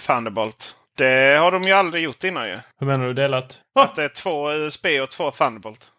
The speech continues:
Speaker 2: Ja, fast det har ju, eh, har inte Macbook Pro det? Den nya?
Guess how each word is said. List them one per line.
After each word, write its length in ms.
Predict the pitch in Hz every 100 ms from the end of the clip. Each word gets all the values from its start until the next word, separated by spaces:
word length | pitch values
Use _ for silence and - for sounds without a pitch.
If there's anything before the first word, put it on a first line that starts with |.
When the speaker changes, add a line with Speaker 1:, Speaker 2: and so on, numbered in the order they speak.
| _
Speaker 2:
Ja, 80 | 170
fast 140 | 185
det 80 | 202
har 260 | 190 202
ju, 380 | 190 175 170 170 170 165 156
eh, 80 | 160
har 80 | 160
inte 140 | 170
Macbook 400 | 185 170 - -
Pro 280 | - 175 143
det? 200 | 156 127 - _
Den 140 | 139
nya? 240 | 143 139